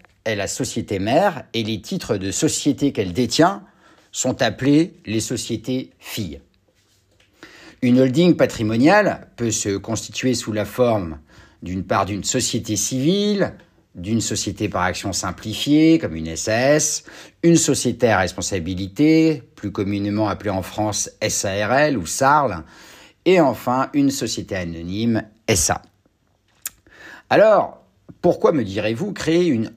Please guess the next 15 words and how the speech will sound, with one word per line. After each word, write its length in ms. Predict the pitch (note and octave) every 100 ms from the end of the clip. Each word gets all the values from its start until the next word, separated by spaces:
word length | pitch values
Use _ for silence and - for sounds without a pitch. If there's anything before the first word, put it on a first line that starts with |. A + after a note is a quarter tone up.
| -
holding 520 | C#3+ C3 F3 G3 F3+ - _
patrimoniale ? 800 | - C3+ D#3 B2+ G2+ D#2+ A1 - - - - -
Eh 60 | G#2+
bien, 200 | G#2+ D#3
la 220 | A#2+ E2+ -
holding 560 | - B2 A#2 C#3 D3 B2+
patrimoniale 720 | G#2+ - G2+ G2+ B2+ F3+ F#3+
permet 340 | - B2+ B2+ C3
de 100 | A2
bénéficier 760 | F2 A2+ C3+ C3 - C#3 F#3+
d'avantages 640 | F#3+ A#2 A2+ A2+ A2+ G#2
conséquents 720 | - C3+ - C3+ - E3 G3+ - - -
lorsque 240 | A2 -
la 160 | A2+ A2
société 840 | - C#3 - D3 B2 D#3+ E3+ F3+